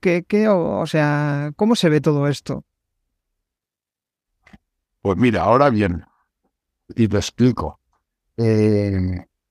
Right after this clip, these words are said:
Speaker 2: tú sabes que todas las empresas, incluida la mía, cada día más se han, se van dando cuenta, pues, que en las redes sociales hay que estar, hay que estar en los LinkedIn, hay que ir no sé cuántos, pero claro,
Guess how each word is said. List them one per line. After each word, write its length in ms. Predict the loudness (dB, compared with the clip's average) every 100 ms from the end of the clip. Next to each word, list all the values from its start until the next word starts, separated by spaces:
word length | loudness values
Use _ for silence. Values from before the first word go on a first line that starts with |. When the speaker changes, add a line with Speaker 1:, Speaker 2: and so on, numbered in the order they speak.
| _ -2
Speaker 2:
tú 140 | -2
sabes 720 | 2 2 2 2 0 -2 -12 -10
que 120 | -6
todas 400 | 0 0 0 -2
las 200 | -4 -8
empresas, 500 | -8 -4 0 0 0
incluida 440 | -4 -6 -6 -2
la 140 | -2 0
mía, 420 | 0 0 -4 -10
cada 280 | -4 -2 -2
día 360 | -2 0 2 2
más 360 | 2 2 0
se 180 | -4 -4
han, 200 | -2 -4 -8
se 180 | -6 -2
van 200 | 0 0
dando 280 | 0 0
cuenta, 440 | 0 2 2 0 -2
pues, 180 | -4 -2
que 80 |
en 80 | 0
las 120 | 2
redes 280 | 2 2 0
sociales 540 | -2 -2 -2 0 -2 0
hay 140 | -2
que 120 | -2
estar, 600 | -4 -2 -2 0 0 2
hay 180 | 0 0
que 100 | -4
estar 400 | -4 0 2 2
en 280 | 2 0 -2 _ _ _ -2
los 180 | 0 2
LinkedIn, 420 | 2 0 -2 -4 _ _ _ _ _ _ _ _ -14
hay 100 | -10
que 100 | -6
ir 200 | -4 0
no 260 | 2 2 0
sé 100 | 2
cuántos, 320 | 2 2 -2
pero 200 | -2 -4
claro, 380 | 2 2 2